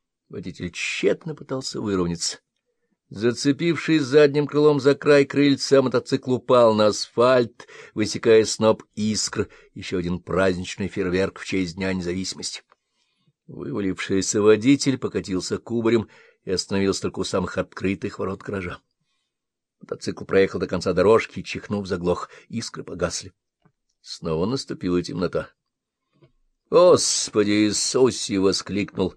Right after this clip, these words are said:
Пирс-старший. Грей поднял руку, молча приказывая отцу оставаться в гараже.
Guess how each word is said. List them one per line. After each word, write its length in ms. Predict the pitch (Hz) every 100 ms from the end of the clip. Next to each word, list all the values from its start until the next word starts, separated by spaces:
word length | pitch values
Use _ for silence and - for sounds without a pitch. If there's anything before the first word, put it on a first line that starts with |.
| _
Пирс-старший. 760 | - 98 87 - 90 95 - - _ _ _ _ _ _ _ _ _ _ _ _ _ _
Грей 340 | - 101 107 101
поднял 540 | - 101 92 104 101
руку, 340 | 107 107 110 101
молча 420 | 104 107 - -
приказывая 640 | 107 90 107 98 98 98 98
отцу 220 | - 104
оставаться 600 | 92 - 101 98 - -
в 40 |
гараже. 400 | 98 95 90 90